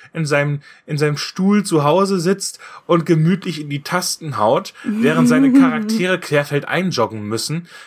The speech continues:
Speaker 1: weil man vergessen hat, dass die Leute ja auch sowas wie Ausdauer haben. Und auch
Speaker 2: Ja.
Speaker 1: Pferde haben Ausdauer. Hört auf, eure Kavallerie von A zu B, zu C,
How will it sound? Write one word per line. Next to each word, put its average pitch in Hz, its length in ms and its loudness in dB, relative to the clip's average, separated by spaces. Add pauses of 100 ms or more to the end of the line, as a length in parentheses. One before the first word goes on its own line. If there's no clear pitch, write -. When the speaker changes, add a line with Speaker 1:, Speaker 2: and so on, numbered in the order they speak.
Speaker 1:
weil 127 100 0
man 147 140 0
vergessen 156 540 0
hat, 143 180 -2
dass - 140 -2
die 135 120 -4
Leute 147 260 2
ja 131 140 2
auch 120 180 0
sowas 120 320 -2
wie - 200 -8
Ausdauer 101 600 0
haben. 82 360 -2 (320)
Und 240 200 0
auch 214 160 2
Speaker 2:
Ja. 175 240 -6
Speaker 1:
Pferde 220 440 2
haben 127 280 0
Ausdauer. 104 640 0
Hört 196 260 0
auf, 220 240 0
eure 196 240 0
Kavallerie 190 720 -2
von 180 300 -2
A 202 320 2 (300)
zu 208 240 2
B, 202 400 2 (220)
zu 196 180 0
C, 180 440 -2